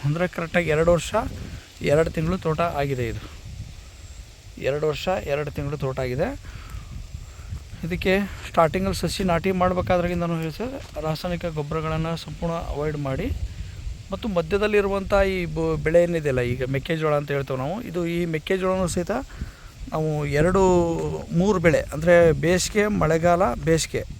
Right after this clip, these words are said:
ಮೂರು ಟೈಮ್ ಮಾಡಿಕೊಂಡು, ಮೊನ್ನೆ ಬೇಸಿಗೆಯಲ್ಲೇ, ಅಂದರೆ ಈಗ ಎರಡು ಸಾವಿರದ ಇಪ್ಪತ್ನಾಲ್ಕರ ಬೇಸಿಗೆ ಟೈಮ್ ಏನು ಬಂತು, ಈ ಟೈಮಲ್ಲೇ ನಾವು ಬೇಸಿಗೆ ಬೆಳೆ ಮಾಡ್ದೇನೆ, ಆ, ಅಲಸಂದಿ ಬೆಳೆ ಅಂತ ಬರುತ್ತಲ್ಲ, ಅಥವಾ ಈ ಏನು ನೀವು ತಡ್ಡೆ ಅಂತ ಹೇಳ್ತೀರಿ ಮೈಸೂರು ಭಾಗದಲ್ಲೇ,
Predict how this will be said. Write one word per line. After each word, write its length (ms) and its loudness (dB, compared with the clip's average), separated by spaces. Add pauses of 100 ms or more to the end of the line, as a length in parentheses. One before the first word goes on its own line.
ಮೂರು 180 4
ಟೈಮ್ 200 4
ಮಾಡಿಕೊಂಡು, 720 2 (220)
ಮೊನ್ನೆ 300 8
ಬೇಸಿಗೆಯಲ್ಲೇ, 600 6 (420)
ಅಂದರೆ 240 0
ಈಗ 220 0
ಎರಡು 440 8
ಸಾವಿರದ 200 4
ಇಪ್ಪತ್ನಾಲ್ಕರ 540 2
ಬೇಸಿಗೆ 400 2
ಟೈಮ್ 260 4
ಏನು 140 2
ಬಂತು, 380 -2 (480)
ಈ 120 4
ಟೈಮಲ್ಲೇ 360 6
ನಾವು 340 2
ಬೇಸಿಗೆ 380 2
ಬೆಳೆ 220 8
ಮಾಡ್ದೇನೆ, 520 4 (680)
ಆ, 60 0 (1080)
ಅಲಸಂದಿ 380 0
ಬೆಳೆ 160 6
ಅಂತ 140 0
ಬರುತ್ತಲ್ಲ, 360 -2
ಅಥವಾ 460 4
ಈ 220 2 (180)
ಏನು 180 4
ನೀವು 160 4
ತಡ್ಡೆ 320 2
ಅಂತ 160 4
ಹೇಳ್ತೀರಿ 300 4
ಮೈಸೂರು 340 0
ಭಾಗದಲ್ಲೇ, 400 2